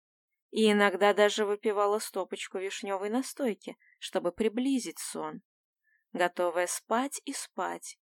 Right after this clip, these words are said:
как никогда прежде в своей жизни. Изо дня в день, снова и снова, Вера возвращалась мыслями к странному происшествию под Раженем.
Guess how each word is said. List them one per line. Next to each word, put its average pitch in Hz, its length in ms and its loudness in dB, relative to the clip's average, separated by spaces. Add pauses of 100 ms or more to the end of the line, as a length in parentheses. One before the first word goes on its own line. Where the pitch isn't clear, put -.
(300)
как 185 160 0
никогда 190 600 0
прежде 202 520 -2
в 226 60 -12
своей 170 520 -8
жизни. 170 640 -10 (1000)
Изо 208 320 6
дня 202 260 4
в 196 80 -8
день, 202 400 0 (320)
снова 202 520 2
и 285 40 0
снова, 214 560 0 (480)
Вера 214 480 4
возвращалась 196 800 0
мыслями 262 600 2 (200)
к - 60 -16
странному 233 720 2
происшествию 170 840 -4
под 170 240 -4
Раженем. 165 680 -4